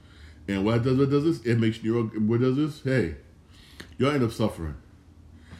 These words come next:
You got, you got, it is sad. You got kids, you got, you got shooters happen, shootings happening outside the schools. You got kids on T V saying,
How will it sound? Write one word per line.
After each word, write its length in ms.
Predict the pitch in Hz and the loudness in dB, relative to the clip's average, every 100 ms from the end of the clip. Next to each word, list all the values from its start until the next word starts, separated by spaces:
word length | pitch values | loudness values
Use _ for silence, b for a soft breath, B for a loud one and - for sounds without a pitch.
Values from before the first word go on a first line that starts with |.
| B | B
You 100 | - | -6
got, 300 | 147 151 120 | 0 0 0
you 60 | 196 | 0
got, 140 | 180 | 0
it 100 | 139 | 2
is 260 | 139 165 123 | 4 4 4
sad. 300 | 156 131 117 | 0 2 2
You 120 | 170 | 0
got 320 | 175 190 123 | 0 0 -2
kids, 420 | - 165 151 123 - B B B - | 2 4 6 2 -4 B B B -2
you 120 | 226 | 2
got, 160 | 165 | 4
you 40 | 202 | 4
got 160 | 170 | 2
shooters 680 | 120 - - - - 196 135 | 0 -8 -8 0 4 6 4
happen, 340 | 151 160 135 135 | 2 2 2 -2
shootings 400 | - 196 165 151 | -2 0 0 0
happening 300 | 147 123 - | -2 -4 -2
outside 560 | 139 139 - 143 127 | -2 -2 -2 0 0
the 80 | 113 | -2
schools. 640 | 110 - 175 165 131 80 - B B B - | -6 4 10 10 8 0 -12 B B B 2
You 140 | 147 | 2
got 80 | 123 | 4
kids 180 | 185 160 | 2 2
on 140 | 120 | 0
T 240 | - 165 | 0 0
V 160 | 170 175 | 2 0
saying, 440 | 117 131 113 107 | 2 2 4 2